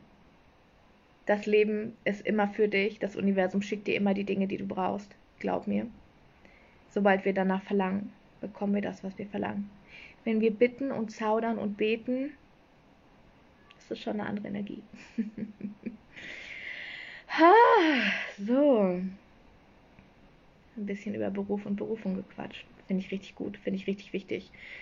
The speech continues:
Wir alle verdienen es, so glücklich zu sein, dass uns morgens der Arsch platzt vor Glück und die Sonne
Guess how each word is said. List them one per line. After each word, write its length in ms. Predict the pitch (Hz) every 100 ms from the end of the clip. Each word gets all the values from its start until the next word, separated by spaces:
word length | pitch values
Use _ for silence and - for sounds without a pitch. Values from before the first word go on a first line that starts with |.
| -
Wir 180 | - -
alle 240 | 175 185 185
verdienen 500 | 196 185 185 196 190
es, 440 | - 190 - - - - - -
so 200 | 202 196
glücklich 420 | 180 185 202 -
zu 140 | 185
sein, 380 | 196 165 202 196
dass 180 | 190 190
uns 220 | - -
morgens 500 | 165 - 208 202 - _ -
der 120 | -
Arsch 200 | 180 -
platzt 340 | - - - -
vor 140 | 202
Glück 260 | 190 175 - - - - - _
und 340 | 185 180 190 208
die 80 |
Sonne 420 | 185 180 175 -